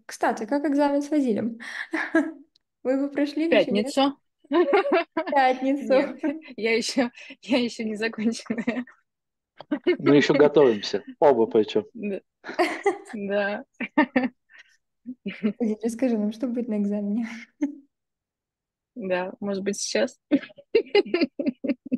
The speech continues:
Speaker 1: А, да, у нас
Speaker 3: Я готов.
Speaker 1: Марина
Speaker 2: Лер, выйди, пожалуйста.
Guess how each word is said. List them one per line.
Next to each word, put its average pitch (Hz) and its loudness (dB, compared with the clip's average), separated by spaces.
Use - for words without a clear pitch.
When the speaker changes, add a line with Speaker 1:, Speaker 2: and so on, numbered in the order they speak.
Speaker 1:
А, 226 -2
да, 233 -2
у - -4
нас 214 4
Speaker 3:
Я 247 6
готов. 175 6
Speaker 1:
Марина - -4
Speaker 2:
Лер, 226 4
выйди, 254 0
пожалуйста. 175 -4